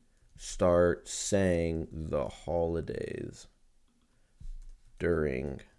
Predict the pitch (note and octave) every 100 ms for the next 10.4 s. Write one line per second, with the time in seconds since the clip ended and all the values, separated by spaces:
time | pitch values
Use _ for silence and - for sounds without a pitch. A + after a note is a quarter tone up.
0 | _ _ _ _ _ _ _ - - -
1 | - _ - - D#2+ - A1 - - -
2 | - - - - _ _ _ - - C#3+
3 | G3+ C3 - E2+ F#2 E2+ - G#2 G#2 G#2+
4 | C3 C#3 F2+ D#2+ C#2+ D2 D2 C#2+ D#2 D#2
5 | G2+ G#2 D2+ - A#1 A#1+ C2 - _ _
6 | _ F#2+ A2+ G#2+ A2 F#2+ - F2 F2 F2+
7 | F#2 E2+ A#2+ E3 C#3 C#3+ E3 F3+ E3 F#3+
8 | B3 - D3 A2+ C3+ - A#2 G#2 A2 D2
9 | C2 - _ _ _ _ _ G2 F2+ F2
10 | F2+ F#2 A2 -